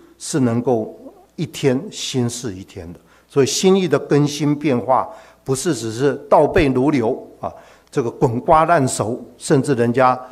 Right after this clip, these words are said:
可能套上一句说八股，你只是懂得八股，就像文言文一样，你可以背，可以理解，可，可是你没办法把它应用在你的生命当中。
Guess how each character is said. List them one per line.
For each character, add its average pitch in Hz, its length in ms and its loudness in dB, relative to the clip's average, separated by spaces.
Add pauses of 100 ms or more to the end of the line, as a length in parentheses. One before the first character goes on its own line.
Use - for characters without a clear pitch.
(280)
可 - 200 0
能 131 300 0 (220)
套 160 200 2
上 143 220 0
一 131 100 -2
句 131 300 -4 (140)
说 131 340 -2 (220)
八 139 200 0
股， - 180 -6 (220)
你 131 120 0
只 127 260 -6
是 185 180 -4
懂 110 360 -2
得 120 100 0
八 143 280 0
股， 107 180 -10 (280)
就 135 140 0
像 135 220 2
文 135 160 2
言 160 180 4
文 117 240 2
一 117 40 -4
样， 135 200 2 (260)
你 123 260 0 (160)
可 160 200 2
以 175 100 2
背， 160 280 0 (200)
可 - 140 -2
以 165 240 0 (480)
理 170 200 2
解， 156 340 4 (340)
可， 110 160 -6 (640)
可 143 260 0
是 202 440 -2
你 113 140 -2
没 107 160 -4
办 120 240 0
法 87 160 -8 (400)
把 98 140 -4
它 120 180 -6
应 165 140 4
用 135 180 0
在 120 140 0
你 98 100 -8
的 95 60 -10
生 104 180 -10
命 104 160 -10
当 90 180 -12
中。 90 160 -16